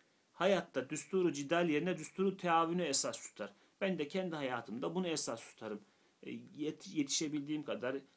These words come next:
koşturabildiğim kadar yardıma çalışırım. Çünkü bence varlık bunun üzerine devam ediyor.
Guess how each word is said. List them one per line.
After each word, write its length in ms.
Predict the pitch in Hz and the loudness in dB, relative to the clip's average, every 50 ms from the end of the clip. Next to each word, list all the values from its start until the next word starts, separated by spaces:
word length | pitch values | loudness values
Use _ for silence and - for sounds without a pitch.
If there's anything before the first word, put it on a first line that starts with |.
| _ _ _ _ _ _ _ _ _ _ _ | _ _ _ _ _ _ _ _ _ _ _
koşturabildiğim 840 | - 160 147 - - - 147 143 143 143 147 135 139 151 147 143 131 | -8 -8 -8 -6 -6 -2 -2 0 2 2 0 2 2 2 2 2 0
kadar 260 | 127 117 135 156 151 | -2 -4 -2 0 2
yardıma 520 | 139 135 131 135 131 131 139 147 160 160 | 2 4 4 4 2 2 0 0 0 -2
çalışırım. 520 | - - 131 113 107 - - 113 110 104 98 | -2 -4 -4 -4 -4 -6 -6 -4 -6 -6 -6
Çünkü 320 | - - 175 175 - 143 120 123 - _ _ _ _ _ _ _ _ _ _ _ - | -6 -8 -8 -8 -8 -10 -12 -14 -18 _ _ _ _ _ _ _ _ _ _ _ -2
bence 360 | 139 143 160 165 156 147 135 | -2 0 0 2 2 2 4
varlık 380 | 139 143 143 151 190 202 202 - | 6 6 6 6 4 2 0 2
bunun 160 | 170 196 196 | 4 6 6
üzerine 400 | 185 156 139 143 127 117 113 104 | 6 6 4 2 0 0 0 -2
devam 340 | 113 107 104 104 101 98 95 | 0 0 0 0 0 -2 -2
ediyor. 460 | 92 90 87 87 85 - - - - | -6 -8 -10 -16 -20 -20 -20 -20 -20